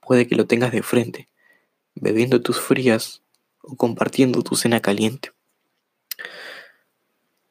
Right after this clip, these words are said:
Sinceramente me dolió mucho, me volvió a, tuve muchos problemas con Lucía, tuve muchos problemas con él. Incluso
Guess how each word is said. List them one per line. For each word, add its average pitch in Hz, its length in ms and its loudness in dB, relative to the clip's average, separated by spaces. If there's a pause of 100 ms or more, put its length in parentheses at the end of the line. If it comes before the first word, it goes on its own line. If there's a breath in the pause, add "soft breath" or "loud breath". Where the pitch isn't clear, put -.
(920)
Sinceramente 156 480 2
me 135 100 4
dolió 123 260 4
mucho, 131 380 -2
me 117 140 -2
volvió 117 300 2
a, 113 240 -4 (240)
tuve 120 260 6
muchos 123 280 0
problemas 117 340 0
con - 180 -6
Lucía, 117 480 2 (200)
tuve 117 220 2
muchos 113 320 -2
problemas 113 360 0
con - 200 -4
él. 117 320 -2 (720 soft breath)
Incluso 131 720 2